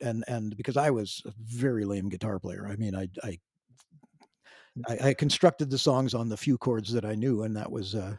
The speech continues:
Speaker 1: that was how I wrote songs, and, um, which, which kept them really simple, which is probably why <laughs> they were successful.
Speaker 2: Well,
Speaker 1: And anyway,
Speaker 2: yeah.
Speaker 1: but Richard, Richard just played the harmonica, and, I mean, he wasn't a harmonica player, but, uh,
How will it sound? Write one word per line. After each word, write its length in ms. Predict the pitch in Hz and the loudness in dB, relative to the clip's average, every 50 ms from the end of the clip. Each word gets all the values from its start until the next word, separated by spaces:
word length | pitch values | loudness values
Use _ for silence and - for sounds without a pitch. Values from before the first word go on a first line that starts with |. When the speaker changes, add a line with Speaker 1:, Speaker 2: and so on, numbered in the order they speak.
| _ _ - - - _ _ _ - | _ _ -20 -20 -20 _ _ _ -6
Speaker 1:
that 120 | - 110 107 | -6 -4 -2
was 140 | 123 113 - | -2 -2 0
how 140 | 120 110 | 0 0
I 80 | 104 101 | 0 0
wrote 240 | 98 107 104 98 - | 0 0 -2 -2 0
songs, 400 | - 170 156 139 110 110 101 - - _ - - - - - _ - | 0 0 0 0 -4 -6 -8 -10 -12 _ -20 -20 -20 -20 -20 _ -12
and, 260 | 120 113 110 107 107 | -10 -8 -8 -8 -8
um, 260 | 104 101 113 110 101 _ _ _ _ _ _ _ _ _ _ _ _ _ - | -8 -10 -10 -12 -14 _ _ _ _ _ _ _ _ _ _ _ _ _ -2
which, 240 | - 151 135 - - | 0 0 0 0 0
which 240 | - 143 147 139 - | 0 0 0 0 4
kept 260 | - 180 175 - - | 4 4 4 4 2
them 160 | - 139 139 143 | 0 2 4 4
really 200 | 151 151 135 120 | 4 4 4 2
simple, 420 | - - 165 170 151 - 107 117 | 2 2 2 2 2 0 0 0
which 220 | 117 117 - - - | 0 0 -2 -2 -4
is 140 | 117 - | -4 -4
probably 500 | - - 156 147 156 135 135 117 113 117 | -4 -2 -2 0 2 2 0 0 0 0
why 180 | 120 117 113 110 | 0 0 -2 -2
<laughs> 20 | |
they 140 | 107 95 95 | 0 0 0
were 200 | - - - - | 0 0 0 -4
successful. 680 | 110 - - 101 - - - - - - - - - - - - - - _ _ - - _ _ _ _ _ _ - | -8 -8 -6 -6 -4 -2 0 2 2 0 0 -2 -8 -10 -10 -12 -14 -16 _ _ -20 -20 _ _ _ _ _ _ -10
Speaker 2:
Well, 280 | - 175 165 151 175 - - - 175 - | -4 -2 -2 -2 -4 -6 -8 -10 -4 0
Speaker 1:
And 160 | - 180 196 | 2 2 4
anyway, 260 | 240 233 202 165 160 | 4 6 8 8 8
Speaker 2:
yeah. 60 | 151 170 | 8 6
Speaker 1:
but 120 | 185 170 | 6 6
Richard, 340 | 190 240 - - 185 135 - | 6 4 6 4 0 2 6
Richard 300 | 185 202 214 - 170 135 | 6 6 8 8 4 4
just 200 | 127 131 - - | 4 0 0 2
played 180 | - 139 123 - | 2 2 2 4
the 80 | 117 98 | 2 2
harmonica, 460 | 120 120 113 117 117 135 139 - 101 | 2 2 2 0 0 0 -2 -2 -4
and, 200 | 95 95 104 117 | -4 -2 -2 -2
I 40 | 120 | 0
mean, 160 | 127 139 135 | 2 2 4
he 60 | 147 | 4
wasn't 240 | 156 165 131 127 123 | 4 4 4 4 2
a 40 | 107 | 0
harmonica 420 | 107 113 110 113 113 107 101 - 107 | 0 0 0 0 0 -2 -2 -2 -4
player, 280 | - 110 101 98 123 | -2 -2 0 0 0
but, 160 | 123 123 131 - _ - | 0 0 -2 -2 _ -2
uh, 100 | 135 | -2